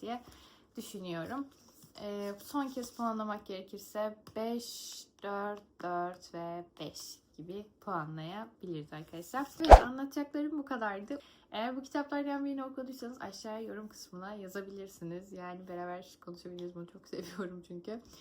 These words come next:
Kendinize çok iyi bakın. Bir sonraki videoda görüşmek üzere. Ee, bir şey daha diyecektim. Ha, like atar mısınız?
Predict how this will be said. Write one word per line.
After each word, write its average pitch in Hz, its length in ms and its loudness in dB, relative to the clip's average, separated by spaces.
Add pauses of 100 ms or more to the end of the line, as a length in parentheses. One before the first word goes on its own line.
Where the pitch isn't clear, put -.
(120)
Kendinize 240 340 -4
çok 247 240 -12
iyi 214 100 -8
bakın. 185 340 -6 (180)
Bir 226 40 -10
sonraki 202 460 -8
videoda 208 500 -10
görüşmek 196 400 -10
üzere. 180 360 -6 (800)
Ee, 190 280 -8
bir - 60 -16
şey 226 280 -6
daha 208 240 -8
diyecektim. 185 600 -10 (200)
Ha, 196 140 -4 (380)
like 208 380 -6
atar 170 200 -8
mısınız? 160 640 -12